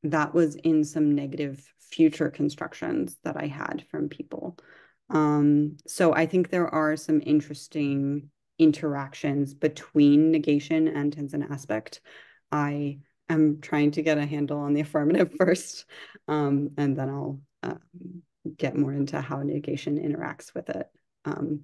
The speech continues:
'cause yeah, there are just so many moving pieces. Then of course there's how object markers interact with it. Um,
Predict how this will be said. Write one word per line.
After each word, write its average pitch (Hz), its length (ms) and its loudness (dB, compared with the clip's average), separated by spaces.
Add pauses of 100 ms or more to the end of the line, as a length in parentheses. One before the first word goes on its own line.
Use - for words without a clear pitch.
'cause 160 180 0
yeah, 143 180 4
there 165 140 4
are 160 60 6
just 151 180 -4
so 160 120 2
many 151 180 6
moving 143 300 2
pieces. 151 420 -4
Then 147 140 2
of 139 100 0
course 147 160 -2
there's 143 180 -2
how 160 220 0
object 226 340 -4
markers 143 360 -2
interact 139 480 -2
with 147 100 -6
it. - 180 -8 (120)
Um, 147 400 -2